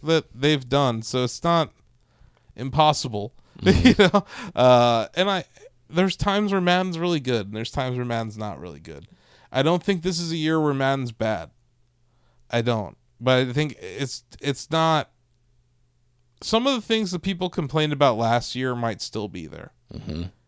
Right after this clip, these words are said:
Speaker 1: I think that's gonna be a challenge for them. When they added this concept of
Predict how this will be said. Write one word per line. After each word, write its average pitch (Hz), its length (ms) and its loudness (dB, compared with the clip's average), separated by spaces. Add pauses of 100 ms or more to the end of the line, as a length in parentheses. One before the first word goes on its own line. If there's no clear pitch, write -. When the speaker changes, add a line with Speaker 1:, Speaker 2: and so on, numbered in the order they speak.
Speaker 1:
I 117 160 -6
think 120 180 -6
that's 120 280 0
gonna 120 200 -6
be 110 180 -4
a 107 60 -4
challenge 104 540 -6
for 104 160 -10
them. 90 280 -14 (560)
When 135 220 -2
they 165 420 2
added 170 420 0
this 160 220 -2
concept 151 600 -2
of 107 100 -8